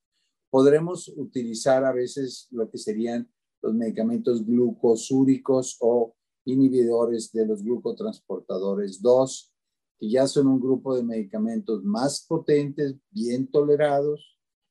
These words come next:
que nos pueden ayudar mucho en simplificar el control de la glucosa del paciente y darle, darle una estabilización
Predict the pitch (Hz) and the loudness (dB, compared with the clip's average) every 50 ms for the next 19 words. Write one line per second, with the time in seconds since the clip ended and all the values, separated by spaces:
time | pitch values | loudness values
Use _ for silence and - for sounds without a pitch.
0 | _ _ _ _ _ _ - 135 131 131 131 131 131 131 131 135 139 135 _ - | _ _ _ _ _ _ -4 0 2 2 4 4 2 0 0 -2 -4 -4 _ -2
1 | 180 185 185 180 165 151 151 147 147 143 143 147 170 202 196 190 190 - 147 135 | 0 0 0 -2 -4 -2 -2 -2 -2 -2 -4 -6 -4 -4 -4 -4 -6 -8 -10 -10
2 | - - 110 101 104 107 98 - 107 98 - 131 127 127 131 123 - _ _ _ | -8 -10 -12 -10 -10 -12 -10 -10 -10 -2 0 2 4 4 2 0 -4 _ _ _
3 | _ _ _ _ _ - - 113 107 - 123 110 104 98 123 123 123 131 123 120 | _ _ _ _ _ -4 -4 -2 -2 0 0 0 0 2 2 2 2 2 2 0
4 | 113 107 104 98 98 113 117 117 - - 120 117 120 113 - - 131 127 - - | 0 -2 -4 -8 -6 -6 -6 -6 -4 -2 -2 -2 -2 -4 -4 -4 -4 -4 -2 0
5 | 135 135 131 127 123 - 135 131 127 - 131 131 135 135 131 123 135 135 135 127 | 2 2 2 2 -2 -4 -4 -4 -4 -4 -2 0 0 0 0 0 -2 -2 -2 -2
6 | 135 135 135 135 123 - _ _ _ _ - 107 131 127 127 123 139 131 127 131 | -4 -4 -4 -4 -8 -12 _ _ _ _ -10 -4 -4 -4 -2 0 -2 -2 0 0
7 | 135 139 139 131 - - - 135 120 113 117 107 107 104 98 - 110 - - - | 0 0 0 -2 -4 -4 -2 -2 -2 -2 -4 -6 -6 -6 -6 -6 -8 -8 -6 -2
8 | 139 147 147 151 156 147 | 2 2 2 2 0 -4